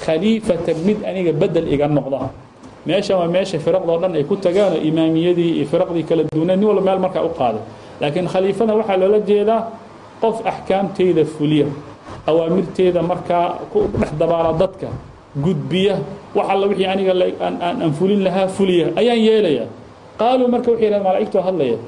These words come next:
"Atajcalu ma yeelaysaa Rabbow, fiiha ardada dhexdeeda, man duul miyaad yeelaysaa,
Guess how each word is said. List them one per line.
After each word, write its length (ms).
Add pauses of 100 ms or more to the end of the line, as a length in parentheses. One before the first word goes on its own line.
(240)
"Atajcalu 600
ma 120
yeelaysaa 600
Rabbow, 320 (520)
fiiha 320
ardada 360
dhexdeeda, 520
man 320
duul 160
miyaad 320
yeelaysaa, 480